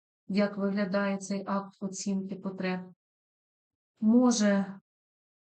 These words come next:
погодитися з ним, переглянути ту оцінку, яку дав кейс-менеджер. Якщо його все влаштовує,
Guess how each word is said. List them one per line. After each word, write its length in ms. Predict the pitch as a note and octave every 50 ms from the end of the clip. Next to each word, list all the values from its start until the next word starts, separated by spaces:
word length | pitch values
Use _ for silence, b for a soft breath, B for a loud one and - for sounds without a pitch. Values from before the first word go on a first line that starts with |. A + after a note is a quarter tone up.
| _ _ -
погодитися 720 | C4+ B3+ A3+ G#3+ G3+ F3+ - F3 F3 - F3+ - - F#3 F#3
з 80 | F#3
ним, 340 | F#3 F3+ F3+ F3+ F3+ F3+ -
переглянути 920 | - A3 B3 B3+ G#3+ G3+ G3 F#3 F3 E3+ F3 F3 F3 - F3+ F3+ F#3 F#3 - _ _ _ _
ту 180 | - A3 G#3+ -
оцінку, 560 | F#3+ G3 F#3 - - F#3+ F#3 F#3 F3+ F3+ F3+
яку 300 | F3+ F3+ F3+ F3+ G3 F#3+
дав 300 | F3 F3+ F3 E3+ F3 - -
кейс-менеджер. 720 | F3+ F3 - - F3+ F3 E3+ E3+ E3+ - - - F3 F3 F3+ - _ _ _ _ _ _ _ _ _ _ _ _ _ _ _ _ _ _ _ _ _ _ _ _ _ -
Якщо 320 | G3 G#3+ G#3+ - - C4+
його 220 | C4+ C4 B3 A#3 G#3
все 280 | - - - A#3 A3
влаштовує, 800 | A3 G#3 G#3 G3+ - - - F#3 F3 F3 F3 E3 D#3+ D#3 D#3+ D#3+